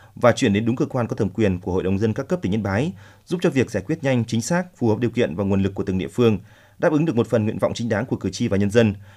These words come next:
góp phần tăng cường, củng cố niềm tin của nhân dân, các dân tộc trong tỉnh và sự lãnh đạo của cấp ủy, chính quyền các cấp.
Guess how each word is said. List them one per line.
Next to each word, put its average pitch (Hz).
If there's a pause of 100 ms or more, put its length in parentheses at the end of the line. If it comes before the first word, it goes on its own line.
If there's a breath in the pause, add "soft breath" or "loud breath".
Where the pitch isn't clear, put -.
(140)
góp 185
phần 143
tăng 156
cường, 113
củng 101
cố 107
niềm 127
tin 131
của 98
nhân 107
dân, 117
các 139
dân 127
tộc 98
trong 113
tỉnh 104 (280 loud breath)
và 110
sự 127
lãnh 131
đạo 120
của 104
cấp -
ủy, 113
chính 113
quyền 101
các 110
cấp. 147